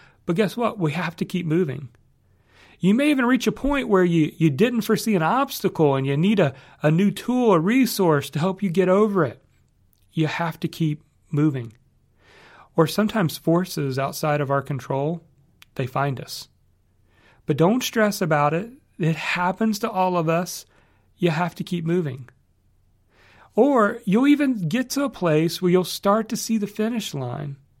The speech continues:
And that's when things get a little bit more difficult, right? Sometimes it can be the most difficult right before success. The worst resistance often happens at the end, but you have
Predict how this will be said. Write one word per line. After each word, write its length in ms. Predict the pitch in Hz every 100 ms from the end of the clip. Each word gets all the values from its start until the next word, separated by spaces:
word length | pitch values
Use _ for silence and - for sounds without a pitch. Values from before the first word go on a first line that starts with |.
| _ _ _ _ _ _ _ _ _
And 140 | 165 160
that's 260 | 185 208
when 120 | 220
things 260 | 180 180 165
get 240 | 165 190
a 60 | 190
little 240 | 160 208
bit 140 | 208 208
more 180 | 208 220
difficult, 560 | 220 254 285 185 135
right? 400 | 127 147 254 254 - _ _ - - _
Sometimes 720 | - - 262 269 254 247 190
it 60 | 214
can 160 | 202
be 120 | 180 190
the 120 | 180
most 400 | 196 240 220 190
difficult 520 | 233 226 240 190 175
right 280 | 208 220 240
before 400 | 220 - 240 214
success. 760 | - 202 - 240 240 160 - - _ - - _ -
The 100 | 180
worst 460 | 175 226 247 -
resistance 880 | 226 196 151 220 233 - 180 165 - - -
often 340 | 180 196 226
happens 500 | 165 175 170 175 156
at 80 | 147
the 200 | 151 135
end, 300 | 131 120 123 - _ _ _ _ _ - -
but 220 | 151 -
you 60 | 135
have 460 | - 143 147 -